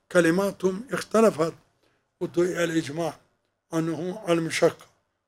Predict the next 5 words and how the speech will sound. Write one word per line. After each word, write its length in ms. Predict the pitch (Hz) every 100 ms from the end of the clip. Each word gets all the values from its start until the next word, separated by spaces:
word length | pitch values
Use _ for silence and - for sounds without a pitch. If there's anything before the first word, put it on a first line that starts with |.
| _ _
ودون 520 | 165 175 147 175 214 196
التقييد، 720 | 185 185 185 - 160 160 127 _ _ _ _ _ _ _
مشقة 480 | 180 - 175 - 202
لا 200 | 190 185
تتحمل 720 | 175 170 - - 180 180